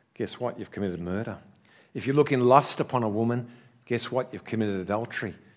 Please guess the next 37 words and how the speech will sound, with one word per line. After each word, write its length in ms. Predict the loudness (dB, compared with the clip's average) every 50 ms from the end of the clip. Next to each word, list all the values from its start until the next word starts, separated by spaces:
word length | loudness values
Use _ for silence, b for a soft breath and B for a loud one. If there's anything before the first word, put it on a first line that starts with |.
| b b b b b b
And 80 | -6
he 60 | -4 -2
goes 300 | 0 0 0 0 -2 -4 -8
on 340 | -6 -4 -4 -4 -4 -6 -8 -10
and 140 | -12 -12 -10 -6
on 320 | -4 -2 -2 -2 -4 -6 -10
and 140 | -12 -16 -14 -10
on. 340 | -8 -8 -6 -4 -6 -6 -8 -12 b b b b b b b b
And 120 | 0 4
I 120 | 6 6 6
visualize 760 | 4 4 0 0 2 4 4 4 6 6 4 4 2 2 -2
the 80 | -6 -8
people 260 | -4 -4 -4 -4 -4
sitting 320 | -8 -6 -4 -2 0 2 2
there 160 | 2 2 0
thinking, 480 | 0 -2 -6 -6 -4 -6 -6 -8 -10 -16 -20 -16
"Wow, 480 | -14 -10 -8 -6 -6 -6 -8 -10 -14 -16 b b b b b b b b b b b b b b b _ -8
we're 140 | -6 -6
all 140 | -4 -4 -6
guilty. 480 | -6 -8 -10 -10 -10 -12 -16 -18 -18 -20 _ b b b b b b b b b b b -6
None 340 | -4 0 2 4 4 6
of 140 | 6 4 4
us 160 | 2 -2 -2
is 100 | -6 -10
pure. 440 | -10 -12 -10 -8 -8 -6 -8 -8 -12 -14 -20 b b b b b b b b b b _ _ _
All 260 | 2 6 8 8 8 8
of 100 | 8 6
us 140 | 2 -2
deserve 420 | -4 -4 -2 2 2 2 2 0 -4
punishment." 560 | -8 -8 -6 -6 -6 -8 -8 -8 -10 -10 -12 -18 b b b b b b b b b b
And 80 | -4
that's 180 | -4 -4 -2 -4
exactly 540 | -6 -6 -6 -4 -2 0 0 0 0 -2 -2
what 180 | -2 -2 -4
Jesus 320 | -4 -2 -2 -2 -2 -4 -6
is 140 | -6 -6 -6
saying. 480 | -8 -10 -8 -8 -8 -8 -10 -12 -14